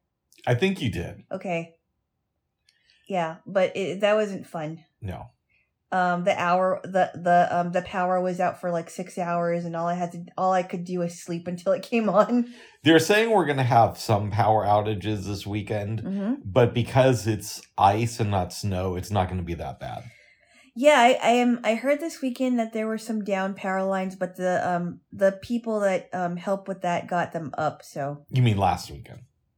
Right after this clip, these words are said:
Speaker 2: No, no, no. I mean today. I, I heard it today. I'm sorry.
Speaker 1: Okay.
Speaker 2: I heard it today that there were some down, uh, power lines, but the crew that was doing that, which I'm, I'm glad that there was some people there,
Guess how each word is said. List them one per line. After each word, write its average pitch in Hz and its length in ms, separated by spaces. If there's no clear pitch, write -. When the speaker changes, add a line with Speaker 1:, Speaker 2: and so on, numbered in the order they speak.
Speaker 2:
No, 233 300
no, 214 140
no. 175 120
I 165 140
mean 196 320
today. 185 300
I, 165 320
I - 20
heard 202 160
it - 120
today. 147 200
I'm 147 100
sorry. 156 380
Speaker 1:
Okay. 127 260
Speaker 2:
I 196 100
heard 220 220
it 220 100
today 202 300
that 196 160
there 196 100
were 190 100
some 180 360
down, 190 600
uh, 175 260
power 185 360
lines, 170 560
but 170 380
the 175 560
crew 208 360
that 190 200
was 170 380
doing 190 360
that, 202 160
which 180 220
I'm, 170 320
I'm 175 180
glad 185 220
that 175 120
there 170 140
was 170 240
some 175 160
people 175 320
there, 202 340